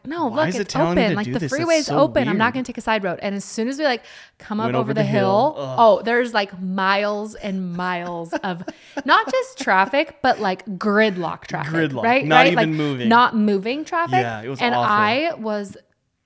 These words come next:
Speaker 2: She was so
Speaker 1: I
Speaker 2: mad.
Speaker 1: just was, like, kind of, I feel like I was kind of out of grace at that moment. Like, I, moment, I was just like,
Speaker 2: Oh, yeah, you were
Speaker 1: "We
Speaker 2: done.
Speaker 1: need to get home." I had been sick. Now Gabby was sick. I was like, "If you don't turn this car around," I was, like, about to get out of the car. I was like, "You better
Speaker 2: Oh,
Speaker 1: turn
Speaker 2: she
Speaker 1: this
Speaker 2: was
Speaker 1: car
Speaker 2: so
Speaker 1: around."
Speaker 2: mad.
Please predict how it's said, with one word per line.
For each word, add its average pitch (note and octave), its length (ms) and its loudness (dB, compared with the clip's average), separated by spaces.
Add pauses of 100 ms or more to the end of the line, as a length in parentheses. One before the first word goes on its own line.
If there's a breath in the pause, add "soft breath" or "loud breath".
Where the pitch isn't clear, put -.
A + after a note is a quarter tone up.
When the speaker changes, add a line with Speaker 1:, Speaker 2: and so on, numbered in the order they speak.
Speaker 2:
She - 160 -8
was D#3 140 -4
so C#3 240 -4
Speaker 1:
I C3 40 -4
Speaker 2:
mad. D#4+ 200 0
Speaker 1:
just A#4+ 240 0
was, F#4+ 100 -4
like, B3+ 160 0
kind A#3+ 240 -4
of, A3+ 140 -6
I A#3 100 -4
feel D#4+ 140 -6
like D#4+ 80 -4
I D4 60 -2
was B3+ 100 -8
kind - 180 -8
of F#3 60 -4
out F#3 100 -4
of F3 80 -8
grace E3 300 -10
at G3 80 -12
that F#3 180 -10
moment. F#3 200 -8
Like, F3+ 160 -10
I, G#3+ 240 2
moment, G3+ 440 -4
I A3 60 -2
was A3 120 -4
just A3+ 160 -8
like, F3+ 160 0
Speaker 2:
Oh, F#3 140 6
yeah, A#2 320 -6
you D3 140 -2
were C#3+ 80 0
Speaker 1:
"We C3+ 80 -2
Speaker 2:
done. F#3 160 0
Speaker 1:
need B3+ 120 0
to F#4 60 2
get F#4 160 4
home." D4+ 400 4
I A3 160 2
had B3+ 180 -2
been C4 180 -2
sick. B3 400 -4 (180)
Now G#3+ 200 0
Gabby G#3+ 300 -2
was G3+ 160 -8
sick. G3 320 -6 (880)
I G#3 60 4
was G3+ 180 -4
like, F#3+ 240 -2
"If - 160 -10
you G3+ 120 0
don't D4 240 -2
turn G3+ 400 -4
this F#3 260 -6
car F3 340 -4
around," E3 280 -6
I A3 100 2
was, C4+ 100 2
like, G3+ 140 4
about F#3+ 240 0
to F3+ 80 -6
get E3 300 -6
out D#3+ 160 -4
of D#3 60 -14
the - 60 -16
car. - 120 -14
I - 40 -12
was E3 120 -10
like, F3+ 160 -10
"You G#3 80 -10
better B3+ 180 -6
Speaker 2:
Oh, C#3 60 -4
Speaker 1:
turn - 20 -4
Speaker 2:
she G#3+ 140 -4
Speaker 1:
this B2+ 60 -4
Speaker 2:
was - 20 -8
Speaker 1:
car G#3+ 100 0
Speaker 2:
so G3 140 0
Speaker 1:
around." A#2+ 100 -6
Speaker 2:
mad. A#2 320 -8